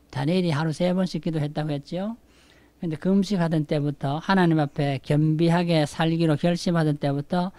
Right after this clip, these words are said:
철야 기도하던 때부터 이랬는데요. 정답은 십 장 십이 절에 보면은 하나님 앞에 겸비하기로 결심하던 때부터. 우리가 금식하는 것도 중요하고 철야 기도하는 것도 중요하지만은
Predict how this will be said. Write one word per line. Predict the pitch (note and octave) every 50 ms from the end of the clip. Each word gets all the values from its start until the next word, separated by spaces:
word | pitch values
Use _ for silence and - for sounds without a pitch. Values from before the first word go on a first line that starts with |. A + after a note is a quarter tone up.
| - - - - - - _
철야 | - - - G3 F#3+ F#3 F3+ E3+
기도하던 | D#3 E3+ D#3+ D3 C3+ - D3 C#3+
때부터 | - D3+ C#3+ C3+ C3+ - - B2+ B2+
이랬는데요. | E3+ E3+ F3 E3 D3+ B2+ A#2+ A#2+ C3 C#3+ D#3+ C#3 A#2+ A2+ A2+ - _ _ _ _ _ _ _ _ _ _ _ _ _ _ _ _ _ - - _
정답은 | - D#3 E3 E3+ F3 E3+ F3 E3 D#3+ D#3+
십 | - - F3+ -
장 | - F3 D#3+ D#3
십이 | - - F#3 F3+ F3+
절에 | F3 D#3+ D3+ C#3+ C3+
보면은 | C#3 C#3 C3+ C3+ B2+ B2 B2+ C#3 E3+ - - - - - - - _
하나님 | - - - G#3 G3+ F#3+ F3+ F3 E3 D#3+
앞에 | D#3+ D#3 D3 - - D#3+ D#3+ D3 -
겸비하기로 | - D#3+ E3 E3+ E3+ E3+ E3 D#3+ D3+ D3 C#3+ C#3+ C3+ C#3 C3+ C3 D3+ D#3 E3 E3 -
결심하던 | - - D3+ D3 C#3+ - - D#3 C#3+ C#3 C3+ C3+ C#3+ C3+ C#3
때부터. | - - C#3 A#2+ A#2 A2 - B2 A2+ A2+ A2 - _ _ _ _ _ _ _ _ _ _ _ _ _ _ _ - - - - - - - - _ _ -
우리가 | D#3+ D#3+ D#3+ D3
금식하는 | - - F3 E3+ D3+ E3+ F3+ D3+ C#3 D#3 D3+ C#3+
것도 | C#3+ C#3 C#3
중요하고 | B2+ - D3+ C#3 C#3+ C#3 C3+ B2+ B2 B2+ C3
철야 | B2+ - - F3 E3 D#3+
기도하는 | D#3 D3 C#3+ E3+ D3 C3+ C#3+
것도 | C3+ B2+ B2+
중요하지만은 | B2+ - C#3+ C3+ C3+ C3+ B2+ C3 C#3 C3+ B2+ B2 A#2+ C3+ D3+ D#3 C#3+ B2 A2 G#2+